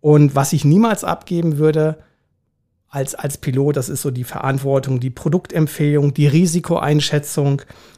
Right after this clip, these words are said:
und eben auch am Ende des Tages eben das Gespür für den Kunden.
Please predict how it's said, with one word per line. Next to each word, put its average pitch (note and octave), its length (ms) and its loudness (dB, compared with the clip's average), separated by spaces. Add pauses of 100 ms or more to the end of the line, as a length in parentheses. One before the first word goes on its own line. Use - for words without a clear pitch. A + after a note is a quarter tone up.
und D3 200 0
eben D3 240 -2
auch C#3 260 -4
am C#3 120 -4
Ende C#3 140 0
des B2+ 160 -6
Tages B2+ 320 -6
eben C3 120 -6
das - 160 -10
Gespür C3 460 -8 (420)
für - 120 -16
den C3+ 120 -4
Kunden. A2+ 400 -4